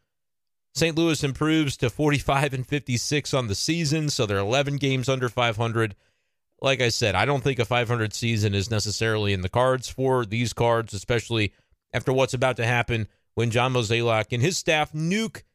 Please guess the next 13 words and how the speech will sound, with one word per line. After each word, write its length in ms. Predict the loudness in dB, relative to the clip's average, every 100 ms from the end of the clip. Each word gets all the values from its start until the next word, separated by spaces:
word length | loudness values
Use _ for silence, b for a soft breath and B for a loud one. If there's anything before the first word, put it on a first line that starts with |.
| _
the 100 | -2
pitching 320 | 0 0 0
staff 380 | 0 2 2 2
the 80 | 2
way 120 | 2
that 140 | 2 0
they 80 |
need 160 | -2 -2
to 80 | 0
do. 220 | 0 0 -4 _ _ _ 0
Like, 260 | 0 -2 _
Montgomery, 680 | -2 0 2 2 2 0 -2 _
Hicks, 380 | 0 0 -2